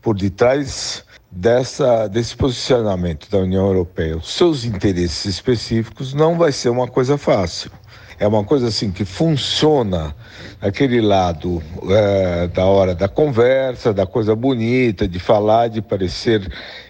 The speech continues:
que estão defendendo a parte que está correta, e está correta, mas que esconde os interesses.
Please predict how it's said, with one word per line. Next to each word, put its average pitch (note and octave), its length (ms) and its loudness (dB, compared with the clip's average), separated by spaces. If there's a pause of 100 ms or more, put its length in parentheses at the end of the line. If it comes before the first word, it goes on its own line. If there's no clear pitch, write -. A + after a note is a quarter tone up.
(140)
que G2 380 -2
estão G2+ 320 -2
defendendo F#2+ 640 0
a A2 80 4
parte - 500 0
que - 120 -6
está G#2+ 300 -2
correta, A2+ 680 2
e F2 80 -2
está F#2 280 -2
correta, B2+ 680 0 (500)
mas D3+ 680 0 (180)
que - 140 -2
esconde F3+ 1000 0 (300)
os C#3 200 -2
interesses. D3 960 0